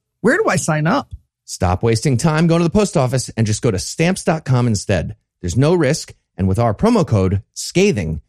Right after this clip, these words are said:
Speaker 2: you get a special offer that includes a four-week trial plus free postage and a digital scale. No long-term commitments or contracts. Just go to stamps dot com, click on the microphone at the top of the homepage, and type in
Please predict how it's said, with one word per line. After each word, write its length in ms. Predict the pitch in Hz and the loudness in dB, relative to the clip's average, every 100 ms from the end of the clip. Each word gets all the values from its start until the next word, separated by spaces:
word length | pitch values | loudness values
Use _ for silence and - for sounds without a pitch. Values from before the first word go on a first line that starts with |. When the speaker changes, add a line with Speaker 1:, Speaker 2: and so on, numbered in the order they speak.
| _ _ _ - | _ _ _ -4
Speaker 2:
you 60 | |
get 120 | 110 104 | -2 -2
a 20 | |
special 400 | - 185 185 190 | -2 -2 0 0
offer 220 | 208 123 | 0 0
that 140 | 104 | 0
includes 280 | 107 113 113 | -2 0 0
a 60 | 95 | -2
four-week 420 | - 156 151 139 | 0 0 0 -2
trial 380 | - 151 175 175 | -2 0 0 -2
plus 420 | - 208 220 - | -2 -2 -2 -4
free 200 | - 220 | -2 -2
postage 540 | - 165 - 147 127 131 123 | 2 0 2 -2 -2 -4 -2
and 200 | 143 139 | 0 0
a 40 | |
digital 400 | 127 135 120 98 | 0 0 0 -2
scale. 440 | - 107 90 - _ _ _ _ - | -2 -2 -2 -6 _ _ _ _ -2
No 140 | 135 | 0
long-term 440 | 175 175 180 196 180 | 2 0 0 0 2
commitments 400 | 175 147 165 175 | 0 0 0 -2
or 60 | |
contracts. 560 | 143 110 104 95 - - _ - | 0 0 0 -2 -4 -14 _ -6
Just 160 | 120 - | -4 -2
go 80 | 107 | -4
to 60 | |
stamps 340 | - 165 170 202 | -2 0 0 0
dot 180 | 185 | -2
com, 380 | - 110 92 98 _ _ _ | 0 0 0 -2 _ _ _
click 160 | 123 113 | -2 0
on 100 | 101 | 2
the 60 | |
microphone 440 | 117 185 131 123 117 | 2 0 -2 -2 -2
at 80 | |
the 60 | - | -2
top 200 | 110 95 | -2 -2
of 60 | 87 | 0
the 80 | |
homepage, 440 | 147 185 185 175 160 | 2 2 2 2 0
and 140 | 107 101 | -2 -2
type 260 | 139 131 | -2 0
in 280 | 131 123 113 | 0 0 -2